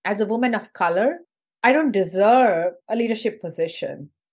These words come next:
Basically, the exact words were like, "In India,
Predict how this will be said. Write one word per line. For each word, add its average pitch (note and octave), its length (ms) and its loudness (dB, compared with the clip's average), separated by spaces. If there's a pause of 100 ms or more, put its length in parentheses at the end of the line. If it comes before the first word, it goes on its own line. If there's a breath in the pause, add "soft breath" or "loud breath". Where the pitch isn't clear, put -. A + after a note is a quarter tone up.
(540)
Basically, B3+ 520 4
the - 160 -4
exact A3+ 480 2
words G3+ 320 4
were F#3 160 6
like, E3+ 300 2 (160)
"In G#3+ 140 2
India, G3+ 600 4